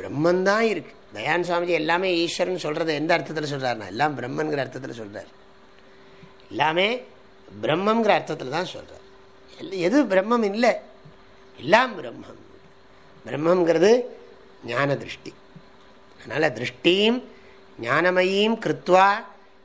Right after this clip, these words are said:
பஷ்யேத் பிரம்மமயம் ஜெகத்து. திருஷ்டியை ஞானமயம் ஆக்கி உலகத்தை பிரம்மமயமா பாரு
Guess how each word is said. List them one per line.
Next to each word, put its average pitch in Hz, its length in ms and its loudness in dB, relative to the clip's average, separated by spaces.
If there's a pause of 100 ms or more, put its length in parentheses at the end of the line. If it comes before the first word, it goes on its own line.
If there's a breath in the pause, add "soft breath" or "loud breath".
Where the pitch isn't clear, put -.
பஷ்யேத் 185 640 0
பிரம்மமயம் 185 680 0
ஜெகத்து. 156 400 -6 (1400 loud breath)
திருஷ்டியை 208 520 -2
ஞானமயம் 190 600 2
ஆக்கி 185 440 0
உலகத்தை 185 500 2
பிரம்மமயமா 185 680 2
பாரு 151 440 2